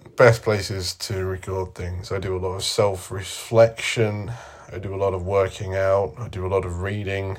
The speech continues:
I think it's about time I did a podcast, because everyone's keep tell-, keep, everyone, everyone keeps telling me that I'm funny and I should do a podcast, so I'm gonna do one.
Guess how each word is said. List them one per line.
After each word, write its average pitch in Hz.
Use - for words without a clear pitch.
I 110
think 123
it's 120
about 117
time 110
I 104
did 98
a 98
podcast, 92
because 90
everyone's 98
keep -
tell-, 98
keep, -
everyone, 139
everyone 202
keeps -
telling 135
me 107
that 104
I'm 107
funny 104
and 92
I 98
should -
do 90
a -
podcast, 85
so -
I'm 92
gonna 85
do 90
one. -